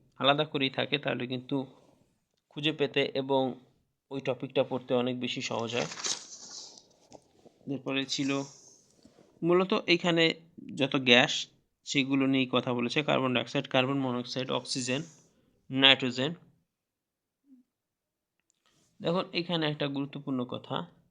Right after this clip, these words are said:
একটু আনকমন আমাদের জন্য, শতভাগ একশো পার্সেন্ট বিশুদ্ধ অক্সিজেন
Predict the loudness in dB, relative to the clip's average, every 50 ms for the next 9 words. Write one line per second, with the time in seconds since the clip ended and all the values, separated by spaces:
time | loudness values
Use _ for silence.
0 | _ _ _ _ _ _ _ _ _ _ _ _ _ _ _ _ -4 -2 0 0
1 | 0 -2 -2 -2 0 0 0 0 0 0 -2 -2 -4 -6 -8 -8 -8 -8 -4 0
2 | 0 2 4 4 2 4 4 4 2 2 0 -2 -8 -8 -6 -4 -4 -2 -2 -2
3 | -2 -2 -4 -4 -4 -4 -4 -6 -4 -2 0 -2 -2 -2 -4 -6 -2 0 0 -2